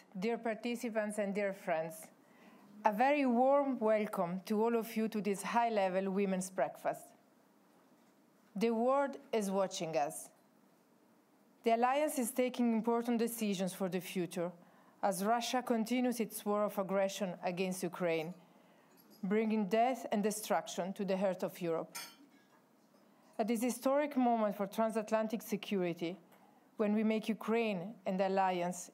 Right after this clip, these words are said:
even stronger, we also make our bonds stronger. Following the successful gathering of women ministers at last year's summit in Madrid, today we are getting again together to contribute to this discussion.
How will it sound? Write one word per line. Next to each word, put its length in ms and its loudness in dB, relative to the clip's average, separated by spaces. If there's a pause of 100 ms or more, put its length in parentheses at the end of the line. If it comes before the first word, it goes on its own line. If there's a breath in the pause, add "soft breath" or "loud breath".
even 220 0
stronger, 580 -2 (280 loud breath)
we 120 2
also 360 0
make 360 0
our 240 0
bonds 500 -4
stronger. 420 -4 (1300 loud breath)
Following 520 0
the 120 0
successful 760 -2
gathering 380 2
of 100 2
women 340 2
ministers 540 0
at 180 -2
last 400 0
year's 220 0
summit 420 -2
in 140 -2
Madrid, 400 -2 (840 soft breath)
today 340 0
we 80 2
are 100 2
getting 400 0
again 320 0
together 560 -2
to 100 -4
contribute 640 -4
to 100 -4
this 180 -4
discussion. 680 -6